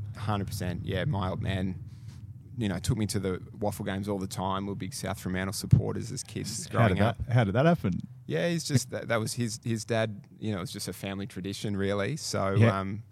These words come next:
Speaker 1: yeah, I used to come here all the time when South were playing. But,
Speaker 2: Yeah,
Speaker 1: um,
Speaker 2: okay.
Speaker 1: so, yeah, I, yeah,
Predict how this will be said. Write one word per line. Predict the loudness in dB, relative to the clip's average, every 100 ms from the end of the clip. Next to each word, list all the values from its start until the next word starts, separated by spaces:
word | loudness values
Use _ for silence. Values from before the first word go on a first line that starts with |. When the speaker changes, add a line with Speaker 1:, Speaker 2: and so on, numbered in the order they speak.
| -20 _ -8
Speaker 1:
yeah, | 0 2 2
I |
used | 0 -2
to | -4
come | -4
here | 0 0 2
all |
the | 0
time | -2 0 0 -2
when | -4
South | -2 -4 -4
were | -6
playing. | -4 -2 -2 -4
But, | -6 -4
Speaker 2:
Yeah, | 0
Speaker 1:
um, | 2 2
Speaker 2:
okay. | 2 -2 -2 -16 -6
Speaker 1:
so, | -2
yeah, | 2 2 2 -2
I, | -4 -4 -4
yeah, | -4 -2